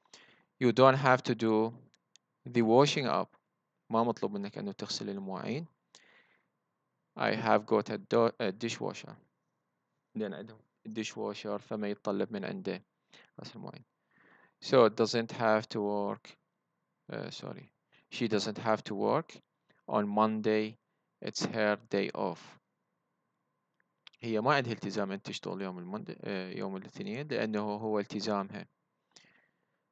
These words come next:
آه، ل-، ل-، لالتزامها فقط الأيام الأخرى، لأن الموندي هي شنو؟ Day off.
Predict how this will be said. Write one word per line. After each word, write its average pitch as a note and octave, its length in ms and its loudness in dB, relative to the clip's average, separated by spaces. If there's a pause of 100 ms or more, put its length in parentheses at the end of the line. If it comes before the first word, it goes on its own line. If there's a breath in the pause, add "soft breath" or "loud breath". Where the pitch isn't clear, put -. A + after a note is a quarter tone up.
(140)
آه، G2+ 680 -4
ل-، G2 500 -6
ل-، F#2 320 -12
لالتزامها G#2+ 680 -4
فقط - 320 -6
الأيام G2+ 360 -2
الأخرى، C3+ 540 -2 (400)
لأن G#2+ 180 -2
الموندي G2+ 540 -6
هي G2 100 -10
شنو؟ G2 320 -8 (640)
Day G2 220 0
off. E2+ 160 -8